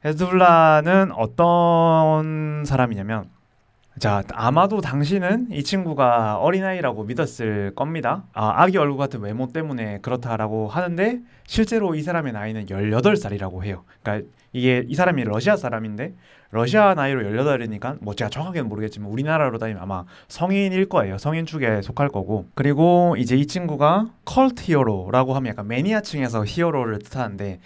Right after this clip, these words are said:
컬트 히어로가 엠엠에이 커뮤니티에서 됐대요. 미니 하빕이라고 이제 불리게 되면서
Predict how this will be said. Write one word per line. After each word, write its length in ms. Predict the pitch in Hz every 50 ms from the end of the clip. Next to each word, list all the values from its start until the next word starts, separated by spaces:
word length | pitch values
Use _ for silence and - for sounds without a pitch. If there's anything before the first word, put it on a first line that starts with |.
| - _ _
컬트 320 | - - 202 208 208 208
히어로가 580 | 185 175 165 165 156 139 120 123 123 127 127 127 123 - - - _ -
엠엠에이 380 | 139 160 180 185 185 190 180 165
커뮤니티에서 580 | 180 160 156 156 147 123 120 110 101 92 98
됐대요. 460 | 87 113 113 117 - 107 95 92 90 - _ _ - - _ -
미니 240 | - 123 151 170 180
하빕이라고 580 | 165 170 165 165 165 156 170 160 156 131 113 107
이제 120 | 98 107
불리게 500 | 107 - 127 135 139 147 160 151 147 131
되면서 760 | 113 131 139 143 147 147 151 151 147 185 214 233 247 269 262